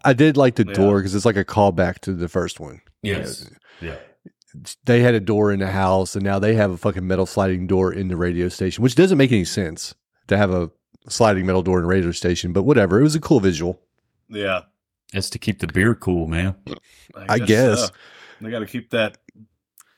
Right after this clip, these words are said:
Speaker 2: wagon full of ice good. Can't keep refilling it every fucking thirty minutes.
Speaker 1: <laughs> And it's like you said, yeah,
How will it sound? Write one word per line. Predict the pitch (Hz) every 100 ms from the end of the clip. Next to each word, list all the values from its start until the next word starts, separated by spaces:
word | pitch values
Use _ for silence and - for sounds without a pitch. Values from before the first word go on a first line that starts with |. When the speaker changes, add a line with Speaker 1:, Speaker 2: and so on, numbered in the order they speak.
| _ _ _ _ _ -
Speaker 2:
wagon | 95 110 110 120 117
full | 101 131 113
of | 104
ice | 113 135 131
good. | - 104 95 90 _ _ _ _ _ _ _ _ -
Can't | 117 104
keep | 131 110
refilling | 104 113 - 107 135
it | 98 95
every | 92 92
fucking | - 101 - 85
thirty | 104 98
minutes. | 98 107 123 - _
Speaker 1:
<laughs> | _ _ _ _ _ _ _ _ _ _ _ _ _ _ -
And | 123 127 127 127
it's | 139 127 156
like | 160 131
you | 107
said, | 107 98 101
yeah, | 107